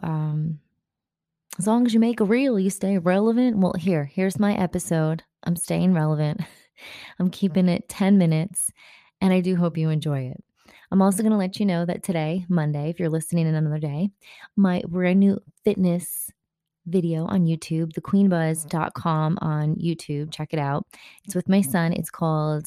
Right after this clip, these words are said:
um, Mini and Me Workouts. I'm gonna be doing those once a month with him, maybe more. I love working out with him. It's so much fun. It reminds me how much I need to work my arms out. Check that out.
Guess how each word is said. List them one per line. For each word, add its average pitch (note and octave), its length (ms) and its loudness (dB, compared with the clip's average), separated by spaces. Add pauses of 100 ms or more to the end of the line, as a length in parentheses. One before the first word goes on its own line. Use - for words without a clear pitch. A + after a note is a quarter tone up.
um, D3+ 540 -2 (380)
Mini F3+ 460 4
and F#3+ 260 4
Me F3+ 200 4
Workouts. D#3 520 -2
I'm E3+ 120 -2
gonna E3+ 140 2
be F3+ 40 0
doing E3+ 360 2
those D#3+ 240 0
once D#3 260 -2
a - 20 0
month D#3 240 0
with E3 160 -6
him, D#3 320 0
maybe D#3+ 300 0
more. D3+ 460 2 (540)
I F#3 60 0
love F3+ 260 4
working F3 320 0
out D#3+ 100 0
with E3 140 -4
him. D#3+ 140 0
It's - 120 -6
so E3+ 100 2
much F3 260 0
fun. D#3 340 0
It E3 120 -8
reminds D#3+ 380 0
me F3 80 2
how D#3+ 220 -4
much E3 260 -2
I D#3+ 80 0
need D#3+ 220 0
to F3 100 -4
work D3+ 400 -4 (100)
my D#3+ 280 2 (120)
arms D3 440 0
out. C3+ 320 -4 (520)
Check - 280 -2
that G3 120 4
out. D#3 320 2